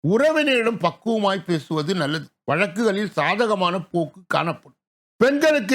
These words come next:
எதிர்பார்த்த உதவி கிடைப்பது, தாமதம் ஏற்படும். மாணவர்களுக்கு தடையை தாண்டி கல்வியை கற்க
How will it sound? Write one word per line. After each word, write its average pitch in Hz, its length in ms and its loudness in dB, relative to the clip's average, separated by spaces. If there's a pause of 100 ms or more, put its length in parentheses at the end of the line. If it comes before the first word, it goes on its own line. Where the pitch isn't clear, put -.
எதிர்பார்த்த 226 420 2 (120)
உதவி 196 260 0
கிடைப்பது, 175 400 -2 (140)
தாமதம் 208 440 0
ஏற்படும். 185 380 -2
மாணவர்களுக்கு 175 640 0 (120)
தடையை 185 340 0
தாண்டி 156 300 0 (120)
கல்வியை 170 440 0
கற்க 156 380 -2